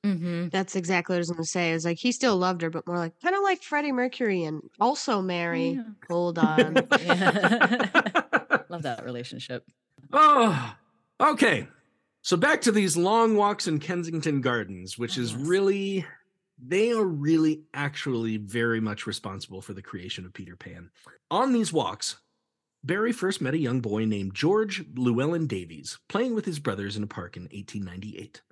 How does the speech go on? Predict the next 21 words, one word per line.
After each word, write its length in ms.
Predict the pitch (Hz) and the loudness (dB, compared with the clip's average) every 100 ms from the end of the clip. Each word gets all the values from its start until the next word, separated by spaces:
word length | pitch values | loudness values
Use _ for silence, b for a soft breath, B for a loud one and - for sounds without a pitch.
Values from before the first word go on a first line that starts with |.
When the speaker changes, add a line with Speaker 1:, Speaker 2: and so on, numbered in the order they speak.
| _ B B B B B 147 | _ B B B B B -6
Speaker 3:
It 200 | 170 160 | -2 -2
soon 320 | - - 311 175 | -2 -2 -2 -2
became 480 | 156 147 151 143 143 | -6 -6 -4 -4 -4
a 160 | 131 127 | -6 -8
frequent 500 | - - 226 277 220 | -6 -6 -4 -4 -4
thing 240 | 104 113 | -2 -2
that 200 | 120 123 | -4 0
Barrie 340 | 147 156 175 | 2 2 2
would 180 | 170 143 | 0 -2
hang 280 | 131 175 170 | -2 -2 -2
out 140 | 151 | -2
with 160 | 139 120 | -4 -6
young 180 | 104 98 | -4 -4
George, 500 | 95 87 90 135 - _ | -8 -8 -10 -10 -14 _
his 220 | - 135 | 0 0
mother 240 | 123 113 156 | 2 0 0
Sylvia, 560 | - 95 85 85 151 - _ - | -2 -4 -8 -10 -10 -12 _ -2
and 140 | 147 | 0
George's 320 | 127 123 143 | 2 0 0
brothers 360 | 127 113 110 107 | -2 -2 -2 -4
John 600 | 101 123 104 101 151 214 | -2 0 0 0 -2 -4